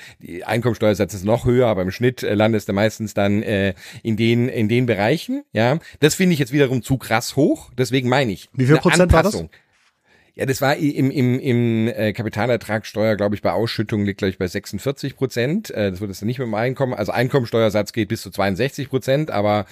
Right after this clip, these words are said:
Speaker 1: ähm, aber, glaub ich, Kapital-, ähm, ähm, ähm, Ausschüttungen, wenn ich mich jetzt recht, äh, äh, entsinne, äh, war da, zumindest als letztes Mal, als ich einen Exit, äh, in Skandinavien hatte. Und, ähm, die, äh, aber das,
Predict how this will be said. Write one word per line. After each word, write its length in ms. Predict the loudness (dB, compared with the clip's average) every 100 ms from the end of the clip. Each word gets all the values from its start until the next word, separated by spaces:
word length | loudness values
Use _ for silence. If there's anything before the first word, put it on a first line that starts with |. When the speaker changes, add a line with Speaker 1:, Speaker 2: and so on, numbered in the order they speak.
| -14 -16 -6
Speaker 1:
ähm, 480 | 0 2 2 0 -2
aber, 680 | -2 0 0 0 0 0 -2
glaub 140 | -2 -2
ich, 80 |
Kapital-, 600 | -2 -2 -2 0 0 0 -2
ähm, 200 | -4 -4
ähm, 440 | -4 -2 0 0 -2
ähm, 180 | -4 -2
Ausschüttungen, 680 | 0 0 -2 -2 -2 0 0
wenn 100 | -2
ich 100 | -2
mich 100 | -6
jetzt 100 | -4
recht, 300 | -4 -4 -6
äh, 320 | -4 -2 -2 -6 -16 -10 -4
äh, 120 | -2
entsinne, 680 | 0 0 2 2 2 0 -2 -14 -4
äh, 160 | 0 2
war 400 | 2 2 0 0
da, 300 | 0 0 -2
zumindest 340 | -2 0 0
als 160 | -2 -2
letztes 220 | -2 0
Mal, 160 | 0
als 120 | 0 -2
ich 200 | -6 -4
einen 160 | -2
Exit, 400 | -4 -2 -4 -2
äh, 300 | -2 0 0
in 360 | 0 0 0 -2
Skandinavien 540 | 0 2 2 0 0
hatte. 260 | -2 -2 -6 -10 -20 -6 2
Und, 500 | 4 4 0 -2 0
ähm, 640 | 2 4 2 0 0 -2 -4
die, 600 | -8 -4 -2 0 0 2
äh, 300 | 2 2 0 0
aber 200 | 0 2
das, 260 | 2 0